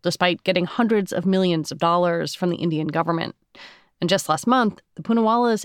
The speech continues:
asked for four hundred million more, raising eyebrows across India. All these numbers are massive, and yet I think about what they mean on the ground for people trying to get vaccinated.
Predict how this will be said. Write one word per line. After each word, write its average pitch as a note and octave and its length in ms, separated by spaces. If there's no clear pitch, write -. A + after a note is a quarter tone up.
asked F#3+ 240
for G3+ 160
four G#3 300
hundred G#3 260
million F#3 300
more, E3 440
raising F#3 240
eyebrows F3 500
across C#3+ 260
India. - 320
All D4+ 160
these D#4 180
numbers A#3+ 300
are G3 60
massive, F3+ 540
and G3 160
yet F#3+ 120
I F#3 100
think C4+ 320
about F#3 320
what F3 300
they F3+ 180
mean E3+ 680
on F3 180
the E3+ 80
ground D#3 720
for E3 160
people D3 640
trying D3+ 500
to - 100
get - 220
vaccinated. - 840